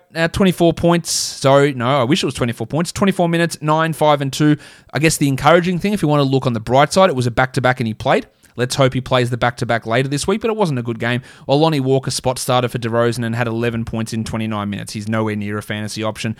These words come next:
And I think Keldon Johnson's nowhere near a fantasy option at this point. Now, I'm very comfortable dropping Keldon in ten team leagues. He's a hundred thirty-third this year.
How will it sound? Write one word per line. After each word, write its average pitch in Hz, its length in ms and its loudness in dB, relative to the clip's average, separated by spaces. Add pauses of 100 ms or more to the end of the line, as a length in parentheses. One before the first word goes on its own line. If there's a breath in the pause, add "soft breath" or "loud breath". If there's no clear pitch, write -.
(600 loud breath)
And 175 680 4
I 185 960 0
think - 320 -10
Keldon 208 340 2
Johnson's 147 460 0
nowhere 117 240 0
near 110 160 -4
a 107 40 -6
fantasy 107 360 -6
option 101 260 -10
at 98 80 -12
this - 140 -16
point. - 360 -14
Now, 117 300 -4 (960)
I'm 147 80 -14
very 165 240 4
comfortable 156 380 -2
dropping 135 320 0
Keldon 135 360 2
in 117 140 -2
ten 131 240 -2
team 131 220 2
leagues. 135 200 0
He's 120 120 -6
a 127 40 0
hundred 139 240 0
thirty-third 117 440 0
this 101 180 -6
year. 92 140 -10